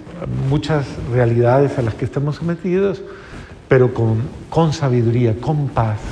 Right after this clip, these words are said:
con alegría, y no dejándonos afectar absolutamente por todo, porque si no nos vamos convirtiendo en cristianos, como dicen,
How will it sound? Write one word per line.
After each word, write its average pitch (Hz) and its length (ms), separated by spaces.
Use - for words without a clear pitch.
con 156 440
alegría, 113 640
y 156 100
no 220 180
dejándonos 240 640
afectar - 500
absolutamente 269 840
por 220 220
todo, 233 360
porque 190 540
si 190 240
no 226 160
nos 240 160
vamos 226 320
convirtiendo 214 800
en 214 120
cristianos, 214 840
como 156 280
dicen, 196 420